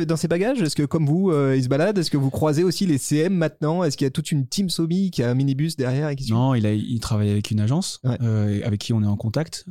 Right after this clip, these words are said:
Speaker 2: Nous, on, si tu veux, on a un serveur, euh, pour partage de photos où, en fait, tous, tous les joueurs se, peuvent se connecter, mais aussi toutes les agences de joueurs qui nous contactent peuvent se connecter.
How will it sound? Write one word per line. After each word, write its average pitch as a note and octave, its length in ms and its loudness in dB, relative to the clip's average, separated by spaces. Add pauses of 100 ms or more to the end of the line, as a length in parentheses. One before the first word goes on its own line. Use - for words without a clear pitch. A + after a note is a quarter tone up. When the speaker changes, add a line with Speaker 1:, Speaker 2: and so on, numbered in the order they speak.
Speaker 2:
Nous, A#2 180 2
on, G#2+ 440 2
si A2 180 -8
tu A2 100 -2
veux, A2 80 2
on A#2 180 2
a G#2 380 -2 (240)
un G#2+ 140 -2
serveur, A2 420 0
euh, G#2 380 0
pour G#2+ 160 -8
partage G#2+ 280 -2
de G#2+ 80 0
photos C3 420 0
où, G#2+ 100 0
en G#2+ 40 -2
fait, A2+ 180 -2
tous, G#2+ 160 -4
tous A#2 140 -4
les A2+ 80 2
joueurs A#2 240 0
se, - 100 -6
peuvent G#2+ 160 -2
se A2 120 -2
connecter, G#2+ 400 0
mais B2+ 100 2
aussi G#2+ 220 -2
toutes - 160 -16
les A2+ 120 0
agences A2+ 240 0
de A2+ 80 0
joueurs A2+ 160 0
qui - 120 -6
nous G#2+ 80 -2
contactent A2+ 380 -4
peuvent A2+ 100 -8
se - 120 -8
connecter. A2 420 -2